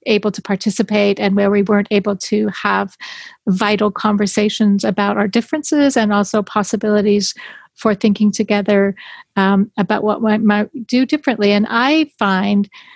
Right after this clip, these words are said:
what helps me connect to clinicians. I mean, I have worked as a mental health clinician myself, so I have a, a certain understanding of that work, but also the s-,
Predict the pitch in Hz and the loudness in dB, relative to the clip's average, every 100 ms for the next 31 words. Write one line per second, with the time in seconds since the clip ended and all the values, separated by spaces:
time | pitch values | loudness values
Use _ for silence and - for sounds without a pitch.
0 | _ _ _ 285 214 - 196 214 - - | _ _ _ -4 -2 -2 -2 -2 -2 0
1 | 233 247 262 - 226 208 190 208 - 202 | 2 4 2 0 0 0 -2 -6 -2 0
2 | 202 - 208 220 214 214 196 220 254 277 | 0 0 0 2 2 2 0 0 0 0
3 | 214 202 196 202 196 185 202 - - 196 | -4 0 0 0 -2 -2 -4 -4 -4 0
4 | 196 - 196 196 185 - 202 214 - 214 | 0 0 0 0 -2 -6 -6 -6 -2 -2
5 | 220 208 208 - - 202 - 240 214 202 | 0 0 -2 -6 -8 -6 -4 0 0 0
6 | 202 - 220 233 247 220 202 - 202 240 | -2 -2 0 2 2 2 0 -2 -4 -2
7 | 208 - 262 254 269 - 311 285 - - | -2 -2 -2 2 0 2 0 0 -2 -6
8 | - | -12